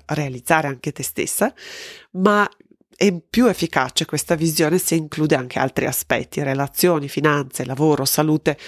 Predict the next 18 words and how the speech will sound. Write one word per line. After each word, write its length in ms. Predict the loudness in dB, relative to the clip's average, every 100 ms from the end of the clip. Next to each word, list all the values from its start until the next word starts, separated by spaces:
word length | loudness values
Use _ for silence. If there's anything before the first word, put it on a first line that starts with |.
| -18 -4
e 100 | -2
tutte 240 | 0 0 0
le 80 | 0
altre 320 | -2 -2 0
cose. 440 | 0 0 -4 -10 _ _ _ _ _ _
In 100 | -20 _
questo 440 | 0 2 2 0
modo 340 | -2 -2 0 -4
puoi 320 | -2 0 0 -2
avere 400 | -2 0 2 0
sempre 680 | -2 0 0 -2 0 0 -2 -16 _
vicino 680 | -6 -4 0 0 0 0 0 -2 -18 _
e 160 | 0
ricordare, 720 | 0 0 0 0 2 2 2 0
fare 300 | 0 0 0
questo 300 | -2 -4 -6
promemoria 1000 | -6 -2 2 2 2 0 0 2 0 0 -10 -20 _ 2
continuamente 1120 | 2 4 2 2 4 2 -2 -2 0 0